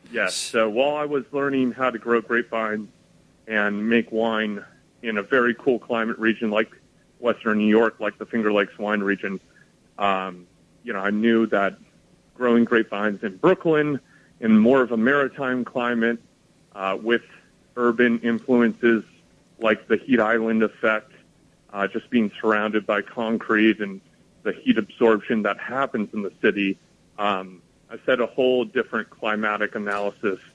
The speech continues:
and chose different varietals that I knew would not be successful upstate. Uh, but my hypothesis was that we were, we were cl-, closer aligned to Sonoma Napa Valley,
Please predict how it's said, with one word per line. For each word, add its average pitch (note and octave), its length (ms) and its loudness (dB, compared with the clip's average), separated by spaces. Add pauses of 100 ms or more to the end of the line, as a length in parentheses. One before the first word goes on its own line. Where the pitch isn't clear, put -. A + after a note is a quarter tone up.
(380)
and A2 520 2 (300)
chose B2 360 4
different A#2 380 0
varietals A2 600 -2 (140)
that G#2 240 -2 (420)
I A#2+ 100 -2
knew B2 220 6
would A#2 160 2
not G#2 280 -4
be G#2 160 -6
successful G2+ 760 -2
upstate. A#2+ 600 2 (520)
Uh, F#2 360 -2
but G#2 120 -4
my G#2 200 -2
hypothesis G#2+ 760 -6 (100)
was G2+ 240 0 (120)
that G2 220 -4 (340)
we C#3 100 0
were, D3 260 4 (100)
we D#3 140 4
were C3+ 220 4 (640)
cl-, C3+ 140 -10 (180)
closer E3 420 2
aligned B2 440 0
to - 40 -20 (180)
Sonoma A#2+ 360 2
Napa A2 340 -2
Valley, G#2+ 540 -2